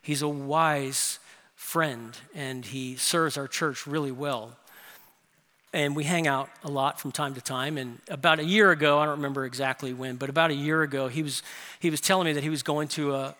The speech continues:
a counseling conference, and he goes to a couple of different counseling conferences. And, uh, this particular one I wasn't familiar with,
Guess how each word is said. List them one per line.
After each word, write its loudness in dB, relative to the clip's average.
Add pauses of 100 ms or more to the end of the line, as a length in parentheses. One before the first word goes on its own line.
a -4
counseling 2
conference, -4
and -2
he -4 (120)
goes 0
to -4 (200)
a -20
couple -2
of -6
different -8
counseling -6
conferences. -10 (880)
And, 4
uh, 8
this 4
particular 2
one 4
I 6
wasn't 0 (220)
familiar 2
with, -2